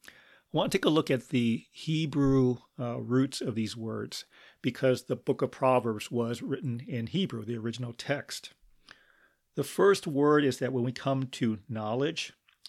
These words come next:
and again, please be patient with me with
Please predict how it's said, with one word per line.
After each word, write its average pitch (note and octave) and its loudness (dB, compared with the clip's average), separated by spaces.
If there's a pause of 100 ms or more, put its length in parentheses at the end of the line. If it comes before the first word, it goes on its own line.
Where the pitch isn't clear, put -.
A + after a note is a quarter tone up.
(180)
and B2 2
again, B2+ 0
please C3+ 2
be - 2
patient C#3+ 2
with B2 -6
me C3 2 (640)
with A#2+ 0